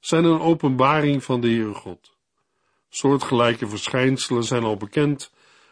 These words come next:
uit een eerdere openbaring, Genesis vijftien en Exodus drie. In Exodus veertien, vers negentien en twintig wordt duidelijk dat de wolkkolom niet alleen leiding geeft, maar ook bescherming biedt.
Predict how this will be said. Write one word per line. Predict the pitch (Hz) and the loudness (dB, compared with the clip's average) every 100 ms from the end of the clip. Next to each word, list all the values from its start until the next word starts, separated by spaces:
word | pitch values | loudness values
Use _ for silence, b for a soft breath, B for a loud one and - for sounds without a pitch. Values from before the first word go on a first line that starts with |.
| b | b
uit | 123 127 | 0 2
een | 135 151 | 0 2
eerdere | 170 180 156 135 | 4 4 4 0
openbaring, | 131 131 117 117 120 113 107 98 82 _ _ _ | 2 0 0 0 2 2 0 -4 -10 _ _ _
Genesis | - 107 104 95 101 90 | -10 -6 -4 -4 -8 -10
vijftien | - 107 110 - 123 120 123 - | -4 0 0 -2 -6 -6 -10 -8
en | 127 | -4
Exodus | 131 127 - 147 143 135 | -4 -4 -4 -2 -2 -6
drie. | 110 92 - _ _ _ _ _ _ _ _ - | -8 -12 -14 _ _ _ _ _ _ _ _ -2
In | 165 | 0
Exodus | 170 - 175 165 - | 2 4 4 4 0
veertien, | - 196 185 135 151 185 | 0 2 2 0 0 0
vers | - 131 | 2 0
negentien | - 135 139 127 - 117 | 2 2 2 0 -4 -2
en | 110 | -4
twintig | - 170 147 135 - | 0 0 2 -2 0
wordt | 127 120 | -2 2
duidelijk | 156 160 107 131 - _ b b b - | 2 2 0 -4 -6 _ b b b 0
dat | 127 | 2
de | 127 | 2
wolkkolom | 131 175 226 - 139 123 127 135 | 2 2 2 0 2 4 4 4
niet | 190 185 | 2 2
alleen | 135 120 113 | 2 4 4
leiding | 135 190 170 123 - | 4 4 2 0 -2
geeft, | 107 156 - - _ _ _ | -2 -2 -6 -20 _ _ _
maar | 120 113 | -4 -2
ook | 120 117 117 | 0 -2 0
bescherming | 151 147 196 208 185 123 | 0 0 0 2 2 0
biedt. | 110 98 - | -2 -6 -10